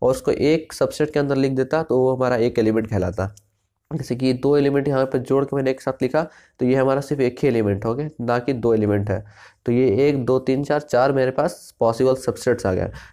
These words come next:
तो अब यहाँ कन्फर्म होता है कि मेरा जो भी पॉसिबल सबसेट होता है किसी कार्टेशियन प्रोडक्ट का वही रिलेशन होता है। तो पॉसिबल, पॉसिबल subsets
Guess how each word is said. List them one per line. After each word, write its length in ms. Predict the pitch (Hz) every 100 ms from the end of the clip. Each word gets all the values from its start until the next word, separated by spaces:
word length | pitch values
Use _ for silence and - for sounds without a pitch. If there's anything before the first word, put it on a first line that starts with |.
| -
तो 60 | -
अब 200 | 131 147
यहाँ 260 | 147 147 143
कन्फर्म 280 | 127 131 143
होता 200 | 139 135
है 160 | 139 147
कि 140 | 135
मेरा 200 | 127 131
जो 200 | 123 135
भी 80 | 143 143
पॉसिबल 440 | 127 123 139 147
सबसेट 540 | 151 - 131 - 170 160
होता 200 | 143 135
है 80 | 135
किसी 220 | 127 127
कार्टेशियन 420 | 120 113 - 120
प्रोडक्ट 240 | 117 113
का 140 | - 175 - - _
वही 120 | 120
रिलेशन 240 | 117 107 107
होता 300 | 101 101 101
है। 180 | 101 - _
तो 80 | 101
पॉसिबल, 720 | - 110 113 113 131 135 160 - _ _ _ _ _ _ _ _ _ _ _ _ _ - - - _ _ _ -
पॉसिबल 540 | 117 - 131 139 147
subsets 800 | 151 - 160 - - 143 156